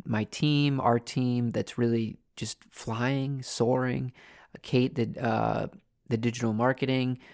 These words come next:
kind of coordinator, and is just really putting in some incredible content. We have some aws-, a mindful bingo week where we engage the whole team to create videos and, uh, for our Instagram. And so that, I felt really heartfelt about that, and it made me happy,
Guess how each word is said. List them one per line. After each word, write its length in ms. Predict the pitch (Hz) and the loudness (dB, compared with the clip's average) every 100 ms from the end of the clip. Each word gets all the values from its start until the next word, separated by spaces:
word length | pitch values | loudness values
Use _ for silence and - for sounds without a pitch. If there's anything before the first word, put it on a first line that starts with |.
| - _ | -20 _
kind 160 | - 117 | 0 0
of 180 | 107 - | 0 0
coordinator, 640 | 135 131 127 127 127 123 | 2 4 4 4 4 4
and 180 | 110 104 | 2 0
is 140 | 107 | -4
just 220 | - 110 - | -6 -8 -2
really 320 | 139 156 139 | 4 6 6
putting 320 | - 131 120 | 6 4 4
in 160 | 113 110 | 4 0
some 260 | - 107 - | -2 -4 -4
incredible 480 | 110 107 139 143 131 | -6 4 8 8 6
content. 580 | - 120 117 - 120 110 - - - _ | 2 0 2 2 2 2 -6 -20 -20 _
We 120 | 120 | 4
have 160 | 123 110 | 6 6
some 240 | 120 113 - | 0 0 4
aws-, 260 | 131 135 - | 6 6 2
a 80 | 123 | 2
mindful 400 | 120 135 131 120 | 6 6 4 2
bingo 360 | 147 170 165 156 | 4 4 6 6
week 380 | 147 147 147 | 6 2 2
where 220 | 123 113 113 | 2 2 2
we 180 | 117 | 2
engage 360 | 117 113 113 - | 2 2 0 -2
the 100 | 110 | 0
whole 160 | 113 110 | 0 0
team 420 | - 147 143 135 | 0 2 4 2
to 80 | 117 | -2
create 420 | - 117 113 139 | 0 0 0 2
videos 760 | 151 156 147 139 135 135 - - - - - - | 6 8 8 8 4 -2 -8 -14 -20 -20 -20 -4
and, 480 | 113 110 110 107 110 | 0 0 0 -2 -2
uh, 200 | 107 - | -4 -4
for 180 | 117 | -2
our 80 | 110 | 0
Instagram. 800 | - 139 - 127 127 123 123 113 | 0 -2 -2 0 2 2 0 0
And 100 | 110 | -4
so 140 | - | -2
that, 240 | 113 127 - | 4 4 4
I 80 | 123 | 0
felt 380 | - - 120 151 | 0 0 0 0
really 220 | 120 113 | 2 2
heartfelt 600 | - 139 147 - 131 - | 4 4 4 2 2 2
about 300 | 123 120 - | 4 4 2
that, 180 | 120 117 | -2 0
and 80 | |
it 60 | 113 | -2
made 180 | 113 117 | -2 -2
me 120 | 117 | -4
happy, 680 | 120 139 131 - 123 120 | 2 2 4 0 0 -2